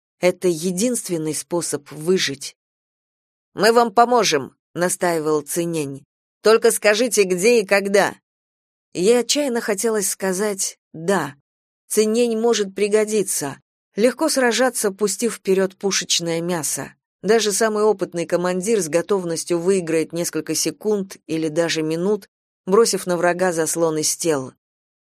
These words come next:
Но Рин не могла забыть тот взгляд старосты Льена. Теперь она уже знала цену войны на юге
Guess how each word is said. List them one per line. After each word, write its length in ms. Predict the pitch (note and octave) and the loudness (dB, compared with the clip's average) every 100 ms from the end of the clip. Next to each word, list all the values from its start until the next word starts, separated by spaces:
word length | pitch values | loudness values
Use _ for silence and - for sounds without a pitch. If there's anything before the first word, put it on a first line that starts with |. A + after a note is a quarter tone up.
| _ | _
Но 240 | E3 F#3+ A3+ | -2 2 2
Рин 240 | C4 B3 | 2 0
не 100 | A3+ | 0
могла 360 | A3 G#3+ A#3+ A3 | 0 2 2 2
забыть 540 | G3 G3 G#3 A3+ - | 0 0 0 -2 -4
тот 180 | - G3 | -2 -2
взгляд 460 | F#3 F3 F#3+ G3 F#3+ | -2 0 0 0 -2
старосты 640 | - F#3+ F3 D#3+ - E3+ | -4 -2 -2 -4 -4 -4
Льена. 600 | E3+ E3 F3+ D3+ C3+ C3+ _ _ _ _ - | -4 -2 -2 -2 -6 -10 _ _ _ _ -6
Теперь 320 | A3 G#3+ C4 | -2 2 4
она 240 | A3 G#3+ G#3+ | 4 2 0
уже 240 | F#3 G3+ | 0 0
знала 500 | F3+ G#3 G#3 D#3 C#3+ | 0 0 0 0 -2
цену 460 | C#3+ - F#3+ E3+ D#3 | -4 0 0 0 -2
войны 440 | D#3 D#3 D#3+ E3 | -2 -2 -2 -4
на 180 | D#3 D#3+ | -2 -2
юге 520 | E3 F3+ D3 C#3+ | 0 -2 -2 -8